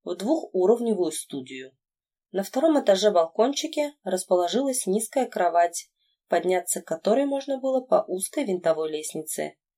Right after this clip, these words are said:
Все три стены, свободные от окон, занимали стеллажи с книгами. Огромная люстра из миллионов хрустальных подвесок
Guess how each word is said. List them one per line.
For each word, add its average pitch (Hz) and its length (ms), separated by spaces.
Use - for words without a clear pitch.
Все - 260
три 196 180
стены, 196 600
свободные 254 720
от - 240
окон, 226 400
занимали 180 560
стеллажи 170 500
с - 100
книгами. 156 600
Огромная 226 720
люстра 170 480
из 160 240
миллионов 156 560
хрустальных 143 680
подвесок 135 680